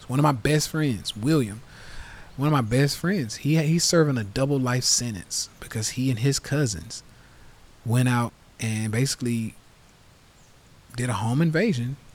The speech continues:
and then they raped the lady, right? <laughs> Like, crazy shit. This is my best fucking friend. I'm like, "Whoa, like, what the hell?" So at, at a young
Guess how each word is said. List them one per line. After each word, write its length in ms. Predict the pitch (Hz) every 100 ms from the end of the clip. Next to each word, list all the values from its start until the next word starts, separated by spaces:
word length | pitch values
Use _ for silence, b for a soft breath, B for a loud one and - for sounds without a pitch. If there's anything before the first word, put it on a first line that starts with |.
| -
and 100 | 131
then 80 | 135
they 120 | 131
raped 340 | 110 113 156 -
the 100 | 139
lady, 440 | 165 190 101 107 - - - - - - - - -
right? 300 | 113 131 151 -
<laughs> 40 |
Like, 180 | 139 -
crazy 340 | - 233 175
shit. 300 | 175 240 - - b b
This 100 | 302
is 60 |
my 100 | 349
best 340 | - - - -
fucking 280 | 330 -
friend. 240 | 285 370 359
I'm 60 |
like, 120 | 349 311
"Whoa, 840 | 320 311 262 285 294 285 285 262
like, 160 | 247 240
what 200 | 277 -
the 100 | 262
hell?" 340 | 277 294 160 B B B
So 180 | - 214
at, 200 | 214 202
at 180 | - 196
a 60 |
young 280 | 165 185 226